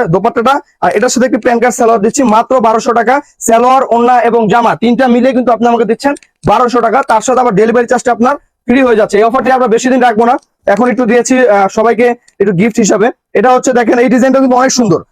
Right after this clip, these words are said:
অলিভ কালারের মধ্যে, এটা শেষ হয়ে গিয়েছিল আবার আসলো, তো আজকে স্যাম্পল করে দিয়ে দিলাম, যারা পান নাই এবার নিয়ে নিতে পারেন।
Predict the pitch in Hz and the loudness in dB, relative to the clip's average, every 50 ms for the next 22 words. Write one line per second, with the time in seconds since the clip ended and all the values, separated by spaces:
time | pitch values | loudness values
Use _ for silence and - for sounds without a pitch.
0 | _ _ - 202 214 254 214 - 254 254 247 240 233 208 196 220 226 233 - 262 | _ _ -4 -2 -2 -2 -2 0 0 2 2 2 2 0 0 0 0 0 0 0
1 | 240 240 254 240 220 233 214 - 233 226 202 196 208 196 196 - 208 240 - _ | 0 0 0 0 0 0 0 0 0 0 0 0 0 -2 -2 -2 -2 -4 -4 _
2 | _ - - - 202 202 208 - - 254 247 - 226 214 214 240 233 240 233 202 | _ -12 -4 -2 0 0 0 -2 -4 -4 -2 -2 -2 -2 0 0 0 0 0 0
3 | 208 233 214 190 214 233 254 233 208 208 220 226 196 214 208 220 247 254 240 220 | 0 0 0 0 0 0 0 0 2 2 0 0 0 0 0 2 2 2 2 2
4 | 214 208 208 196 175 185 175 180 202 247 | 2 0 0 0 -2 -2 -2 -2 -2 -2